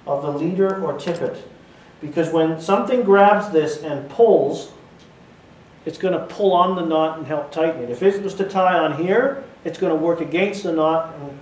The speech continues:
could cause you some tears. Okay? And then again, we would just tie our fly on here. Okay? And then you'd have a, um, standard dropper setup. Okay?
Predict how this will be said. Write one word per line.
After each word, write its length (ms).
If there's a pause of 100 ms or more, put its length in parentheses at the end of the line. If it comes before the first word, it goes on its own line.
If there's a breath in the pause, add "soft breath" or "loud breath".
could 220
cause 240
you 80
some 240
tears. 440 (920)
Okay? 320 (500 loud breath)
And 100
then 120
again, 640 (160)
we 100
would 100
just 200
tie 340
our 400
fly 320
on 240
here. 220 (340)
Okay? 400 (380)
And 120
then 120
you'd 120
have 220
a, 260 (520 loud breath)
um, 280
standard 600
dropper 340
setup. 500 (1160)
Okay? 380